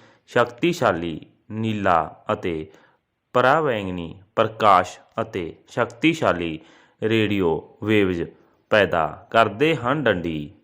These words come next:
ਨਵਾਂ ਢੂੰਡਿਆ ਗਿਆ ਕੁਆਸਾਰ ਸਿਰਫ ਰਿਕਾਰਡ ਤੋੜਨ ਵਾਲਾ ਹੀ ਨਹੀਂ, ਬਲਕਿ ਇੱਕ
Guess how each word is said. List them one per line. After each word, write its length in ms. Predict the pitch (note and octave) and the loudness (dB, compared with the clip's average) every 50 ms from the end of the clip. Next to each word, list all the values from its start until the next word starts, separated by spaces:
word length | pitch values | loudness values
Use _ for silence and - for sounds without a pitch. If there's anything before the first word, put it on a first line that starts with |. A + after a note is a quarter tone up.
| _ A2+ | _ -2
ਨਵਾਂ 440 | A2+ A2+ G#2+ G2+ F#2 E2+ D#2+ D#2 - - - _ _ _ | 0 0 2 2 2 0 0 -2 -4 -10 -18 _ _ _
ਢੂੰਡਿਆ 400 | D3 C#3+ B2 A2+ A#2+ C3 D3+ D#3+ | 0 0 2 4 4 4 4 4
ਗਿਆ 360 | C#3 A#2+ G2+ F2 D#2+ D#2 D#2 - - - - _ _ _ | 2 0 0 0 0 -2 -4 -8 -16 -20 -20 _ _ _
ਕੁਆਸਾਰ 680 | - A#2 A2+ A#2+ B2+ C#3+ C#3 - A2 F#2 E2+ D#2+ D2+ D#2+ - - _ | 0 4 6 6 6 4 2 -2 -2 -2 -2 -2 -4 -8 -14 -20 _
ਸਿਰਫ 360 | - - G#2+ G2+ A2 A2+ - F2+ - - - _ _ _ _ _ | -8 -6 -6 -6 -6 -6 -8 -12 -14 -14 -20 _ _ _ _ _
ਰਿਕਾਰਡ 560 | A2 A#2 A#2 - A2 G#2 G2 F#2 F2 E2 D#2+ - - - _ _ _ | -4 -4 2 4 6 8 8 6 4 2 -2 -8 -14 -20 _ _ _
ਤੋੜਨ 340 | - B2 B2 B2 B2+ C3+ D#3 | -2 0 0 2 2 2 2
ਵਾਲਾ 440 | D#3+ C#3+ A2 F#2 E2+ E2 D#2+ D#2 D#2+ - - _ _ _ | 4 4 4 4 4 2 0 -2 -6 -12 -18 _ _ _
ਹੀ 160 | A#2+ C3+ D3+ | -4 -4 -2
ਨਹੀਂ, 400 | D3 D3 A#2+ G2+ F#2 E2+ D#2+ D2+ - _ _ G#2 | -2 -2 -4 -4 -4 -8 -10 -12 -14 _ _ -4
ਬਲਕਿ 560 | F#2 G2 F#2+ F2+ F2 F2 - - E2+ D#2+ D#2 - _ _ _ _ | 0 0 0 0 -2 -6 -8 -10 -8 -8 -10 -14 _ _ _ _
ਇੱਕ 300 | A#2+ A2+ A2+ - - F2 | -6 -6 -6 -8 -10 -10